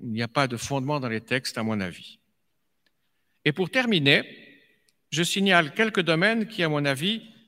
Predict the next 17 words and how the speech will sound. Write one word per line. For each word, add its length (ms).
mériteraient 480
une 120
recherche 500
plus 180
approfondie. 720
Premièrement, 600
nous 180
aurions 260
besoin 480
d'une 120
synthèse 480
trinitaire 760
du 120
Fils, 600
Verbe 420
et 160
Image. 420